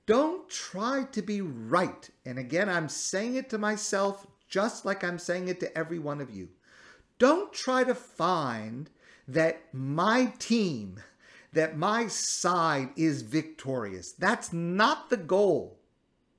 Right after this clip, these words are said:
The goal is to find the truth. So I'll give one last second example, and this is just shocking.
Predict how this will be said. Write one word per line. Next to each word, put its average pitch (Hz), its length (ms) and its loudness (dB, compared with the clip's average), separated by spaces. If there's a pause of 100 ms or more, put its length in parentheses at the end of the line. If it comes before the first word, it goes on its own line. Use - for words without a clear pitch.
(720)
The 139 80 0
goal 143 760 -2
is 147 220 -6
to 165 140 -6
find 120 640 -8 (220)
the 127 180 -2
truth. - 880 2 (2250)
So - 180 4
I'll 165 100 8
give 151 220 4
one 190 320 4
last 196 380 6
second 196 280 2
example, 156 720 0 (1200)
and 156 140 -4
this 175 200 0
is 147 160 -6
just 160 240 -2
shocking. - 380 -6